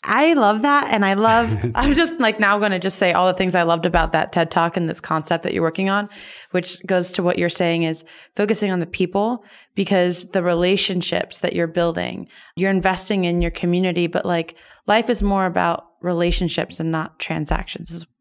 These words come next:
Speaker 1: kind of
Speaker 2: Absolutely.
Speaker 1: what you're saying.
Speaker 2: Yeah.
Speaker 1: And I think that you're absolutely right that we need to start focusing on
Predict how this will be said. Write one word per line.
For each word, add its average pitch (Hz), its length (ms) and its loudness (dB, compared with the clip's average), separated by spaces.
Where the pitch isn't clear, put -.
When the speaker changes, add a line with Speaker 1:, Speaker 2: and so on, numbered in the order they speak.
Speaker 1:
kind - 160 -4
of 117 40 -2
Speaker 2:
Absolutely. 92 360 -4
Speaker 1:
what 175 320 -2
you're 160 100 -2
saying. 170 560 -4
Speaker 2:
Yeah. - 480 -10
Speaker 1:
And 180 580 -2
I 185 100 -4
think 190 400 -4
that 180 240 -2
you're 180 220 -4
absolutely 185 500 -4
right 180 260 0
that 180 140 -4
we 180 100 -2
need 180 160 -2
to 185 80 -10
start 180 280 -6
focusing 175 640 -6
on 165 360 -4